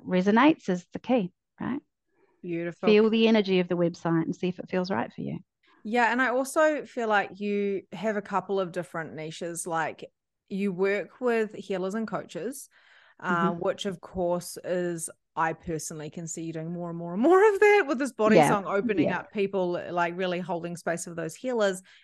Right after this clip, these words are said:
Speaker 2: as the facilitator, which is, uh, next level. But also, um,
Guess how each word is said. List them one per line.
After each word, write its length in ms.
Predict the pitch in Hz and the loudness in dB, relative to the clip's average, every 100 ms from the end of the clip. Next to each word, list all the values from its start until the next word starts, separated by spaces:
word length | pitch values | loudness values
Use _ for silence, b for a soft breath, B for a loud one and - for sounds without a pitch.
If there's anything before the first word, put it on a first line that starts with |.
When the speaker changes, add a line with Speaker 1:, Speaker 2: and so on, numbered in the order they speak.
| b | b
Speaker 2:
as 180 | 185 185 | -6 -6
the 60 | |
facilitator, 640 | 175 175 170 170 170 175 180 | -8 -8 -8 -8 -6 -4 -4
which 200 | 156 - | -6 -8
is, 200 | 165 - | -10 -10
uh, 240 | - 113 123 | -10 -10 -10
next 360 | 156 180 - - | -10 -10 -10 -8
level. 360 | 175 160 156 - b b b | -6 -4 -6 -8 b b b
But 120 | 208 | 0
also, 880 | 208 277 285 - 247 226 208 196 180 | 2 2 -2 0 4 6 4 2 0
um, 500 | 104 180 180 180 175 | -2 -4 -4 -6 -10